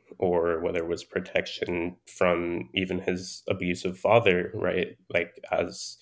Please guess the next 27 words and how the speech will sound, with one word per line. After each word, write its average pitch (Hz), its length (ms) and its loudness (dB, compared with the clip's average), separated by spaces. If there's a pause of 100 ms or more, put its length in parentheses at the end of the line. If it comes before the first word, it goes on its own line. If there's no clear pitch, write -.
(420)
carried 92 200 6
out 90 160 6
by 92 100 4
his 92 180 0
mother, 90 480 0
his 90 160 -2
grandmother, 85 800 -2 (880)
and, 90 580 2
you 92 80 0
know, - 280 -2 (160)
eventually 90 720 2
in 85 420 0 (640)
whatever 90 720 2 (640)
romantic 120 500 6
relationships 104 1000 4
or 85 400 2 (300)
friendships 104 640 4
that 92 100 4
he 90 100 4
has, 85 400 2
like, 80 220 -4 (140)
love 90 320 4
is 87 140 -2
in 85 440 0
many 90 280 2
ways 85 300 -2
about 82 320 0